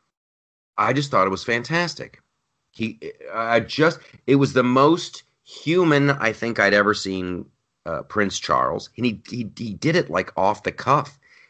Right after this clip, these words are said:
He just came out and talked to the press. And, uh, and, and he referenced, he called his dad, "My dear papa." And just, you know, the, the way he said it was very, very British. "And we shall all miss him. And thank you for so, your kind words and your well wishes in this, this very troubling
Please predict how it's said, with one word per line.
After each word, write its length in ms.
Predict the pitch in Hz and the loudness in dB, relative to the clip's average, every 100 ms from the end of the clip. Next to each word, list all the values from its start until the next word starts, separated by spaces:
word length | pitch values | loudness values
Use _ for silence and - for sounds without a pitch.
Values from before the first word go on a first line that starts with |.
| _ | _
He 100 | 98 | -6
just 240 | 87 - | -4 -6
came 320 | - 85 123 127 | -8 0 2 4
out 320 | 85 117 - _ | 2 0 -4 _
and 180 | 80 78 | -10 -8
talked 280 | - 82 - | 0 0 0
to 60 | |
the 100 | 127 | -4
press. 500 | 156 - 69 107 - - _ _ _ _ - - _ _ _ | -4 -2 -2 -4 -6 -12 _ _ _ _ -20 -20 _ _ _
And, 300 | 120 113 113 | 2 2 4
uh, 480 | 110 107 110 107 107 | 6 8 8 8 4
and, 220 | - 110 107 | 0 -2 0
and 180 | 110 | -2
he 220 | 107 110 110 | 0 0 -2
referenced, 580 | - 107 135 143 139 | 0 2 2 2 -2
he 120 | 131 113 | -6 -6
called 280 | 139 139 | 0 2
his 120 | 127 107 | 0 0
dad, 300 | 117 117 101 | 2 2 2
"My 140 | 87 | -2
dear 320 | 78 92 107 | -2 0 0
papa." 640 | 117 90 80 71 71 62 - _ _ _ _ _ - | 0 -6 -8 -6 -6 -6 -10 _ _ _ _ _ -4
And 200 | 98 87 | -4 -4
just, 200 | 92 - - | -10 -14 -2
you 140 | 120 | 0
know, 200 | 87 78 95 | 0 -2 -8
the, 140 | 120 | -8
the 80 | 127 | -2
way 120 | 170 | 0
he 80 | 151 | 0
said 180 | - 71 | -2 -4
it 40 | |
was 120 | 69 85 | -4 0
very, 220 | 110 90 - | 2 2 0
very 240 | - 107 92 | -2 0 0
British. 340 | 76 67 - | -2 -8 -6
"And 80 | 98 | -4
we 60 | 110 | -2
shall 180 | 120 131 | 2 4
all 140 | 131 | 4
miss 300 | 92 82 - | 2 -4 -4
him. 220 | 95 104 | -6 -4
And 180 | 92 87 | -4 -4
thank 260 | 113 110 117 | -4 -6 -4
you 80 | 110 | -6
for 120 | 110 | -6
so, 260 | - 98 | -2 -2
your 340 | 82 90 85 95 | -2 -2 0 -2
kind 360 | - 104 101 | 2 2 2
words 340 | 87 98 98 - | 2 2 2 0
and 80 | 87 | -4
your 100 | 80 | 0
well 200 | 87 90 | 2 2
wishes 420 | 87 87 85 78 | 0 0 -2 -2
in 60 | |
this, 160 | 80 69 | -2 -4
this 240 | - 69 - | -6 -8 -8
very 360 | - 90 90 | 0 2 2
troubling 520 | 76 82 76 76 73 | 2 0 2 0 -2